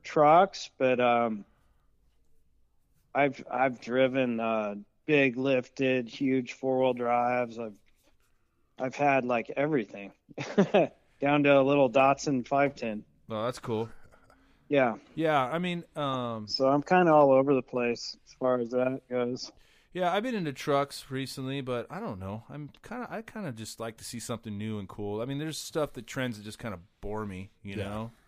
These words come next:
Speaker 2: that happen.
Speaker 3: They don't
Speaker 1: Yeah,
Speaker 3: they don't
Speaker 1: I think
Speaker 3: stick.
Speaker 1: the custom stuff's gonna come back around.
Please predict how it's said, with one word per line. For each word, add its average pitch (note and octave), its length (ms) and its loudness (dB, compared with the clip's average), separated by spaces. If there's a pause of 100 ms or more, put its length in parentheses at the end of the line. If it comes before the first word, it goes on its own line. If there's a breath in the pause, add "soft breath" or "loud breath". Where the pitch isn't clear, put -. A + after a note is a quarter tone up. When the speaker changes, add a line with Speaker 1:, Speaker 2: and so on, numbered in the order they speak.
(480)
Speaker 2:
that G#2+ 160 -8
happen. G2+ 440 -6
Speaker 3:
They G2+ 80 -12
don't G2+ 100 2
Speaker 1:
Yeah, F#3+ 420 8
Speaker 3:
they A#2 80 -4
don't C3 100 4
Speaker 1:
I E3+ 60 6
think A3 260 4
Speaker 3:
stick. A3 80 -4
Speaker 1:
the F#3 440 10
custom E3+ 520 4
stuff's C#3 420 0
gonna C3 260 0
come C#3+ 240 -2
back C3 280 2
around. A#2+ 420 -4